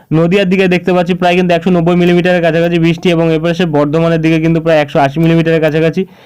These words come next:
এবং এপাশে কিন্তু হাওড়ার দিকে দেখা যাচ্ছে প্রায় একশো আশি মিলিমিটার এবং এপাশে কিন্তু পশ্চিম মেদিনীপুরের দিকে যেটা আমরা পাচ্ছি, পশ্চিম মেদিনীপুরের দিকে কিন্তু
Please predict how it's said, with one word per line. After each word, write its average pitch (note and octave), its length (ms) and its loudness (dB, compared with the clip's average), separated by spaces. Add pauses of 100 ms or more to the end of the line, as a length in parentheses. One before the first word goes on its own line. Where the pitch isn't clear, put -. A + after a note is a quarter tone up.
(160)
এবং D3 180 0 (100)
এপাশে E3+ 280 0
কিন্তু F3+ 200 0
হাওড়ার D3+ 340 0
দিকে D#3+ 180 0
দেখা D#3 220 2
যাচ্ছে D#3+ 240 -2
প্রায় F3 260 -2 (300)
একশো D3 240 -2
আশি E3 180 0
মিলিমিটার E3+ 460 2
এবং D#3 240 0
এপাশে D#3+ 260 -2
কিন্তু E3+ 240 0 (380)
পশ্চিম F3+ 280 0
মেদিনীপুরের F#3+ 420 0
দিকে F3 200 0
যেটা E3+ 140 0
আমরা E3 240 0
পাচ্ছি, D#3+ 380 -2 (460)
পশ্চিম E3 240 -2
মেদিনীপুরের F3+ 420 0
দিকে E3+ 160 2
কিন্তু F3 180 0